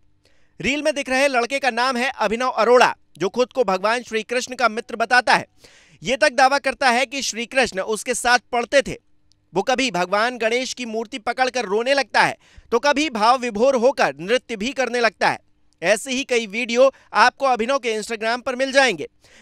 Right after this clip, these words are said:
करीब नौ लाख पचास हजार फॉलोअर्स हैं उसके। पर असली पहचान तब मिली, जब केंद्रीय मंत्री नितिन गडकरी ने अभिनव को सम्मानित किया। अब अभिनव को लोग नाम से नहीं, बल्कि बाल संत कहकर बुलाने लगे थे। वो अक्सर मंदिर जाता,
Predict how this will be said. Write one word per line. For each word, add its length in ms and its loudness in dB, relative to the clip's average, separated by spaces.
करीब 240 0
नौ 260 0
लाख 220 4
पचास 360 -2
हजार 300 0
फॉलोअर्स 500 2
हैं 80 4
उसके। 320 -4
पर 100 4
असली 320 0
पहचान 520 2
तब 120 4
मिली, 280 -4
जब 240 -2
केंद्रीय 360 -4
मंत्री 360 -6
नितिन 300 -4
गडकरी 400 0
ने 120 -6
अभिनव 300 0
को 120 -4
सम्मानित 500 -2
किया। 240 -6
अब 140 2
अभिनव 280 2
को 120 -6
लोग 280 0
नाम 360 -2
से 120 -6
नहीं, 220 -2
बल्कि 340 0
बाल 320 0
संत 340 -8
कहकर 400 -2
बुलाने 360 0
लगे 240 -2
थे। 100 -18
वो 80 0
अक्सर 340 0
मंदिर 340 -4
जाता, 360 2